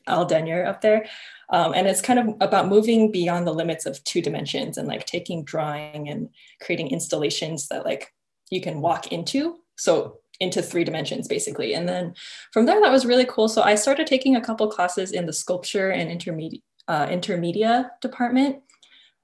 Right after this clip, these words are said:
Um, and there's a professor who's in charge of that, uh, department at the U, Wendy Wisher, and I took some classes from her.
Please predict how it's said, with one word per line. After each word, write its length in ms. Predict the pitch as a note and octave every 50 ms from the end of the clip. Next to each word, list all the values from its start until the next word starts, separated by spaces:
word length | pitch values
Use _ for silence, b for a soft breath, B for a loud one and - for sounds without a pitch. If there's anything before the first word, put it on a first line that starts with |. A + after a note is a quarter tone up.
| _ -
Um, 380 | F#3 F3+ F3 E3 D#3+ D3+ D3 - - -
and 320 | F3+ F3 E3+ E3+ E3 - -
there's 240 | - G#3 A3 A#3+ A#3
a 60 | D4
professor 800 | C#4 - C#4+ C4+ - A#3+ A#3+ A#3+ - B3 A3+ G#3+ G3+ F#3+ F3+ - -
who's 200 | G3 F#3 F3+ F3+
in 80 | E3+
charge 260 | E3+ - - F3 E3+
of 120 | D#3+ C#3+ -
that, 340 | D#3+ D3 D3 C#3+ C3 - - - - _ _ -
uh, 380 | - D3 C#3 C3+ - - F3 - - _ _ _ _ _ _ _ _ _ _ _ -
department 520 | - F3+ F3 - - G#3 G3 E3+ F3 D#3 -
at 120 | D#3+ D#3
the 80 | - D#3
U, 220 | D3+ D3+ D3+ D3+
Wendy 300 | D3 D#3+ D#3+ E3+ F3 F3
Wisher, 420 | D#3+ - - - - - - E3+ -
and 180 | - - D#3
I 80 | D3+ D3+
took 180 | - - G3
some 160 | - G#3 G3+ -
classes 300 | - E3+ E3+ - E3+ -
from 160 | - - -
her. 260 | F3 D#3+ D#3+ D#3+ B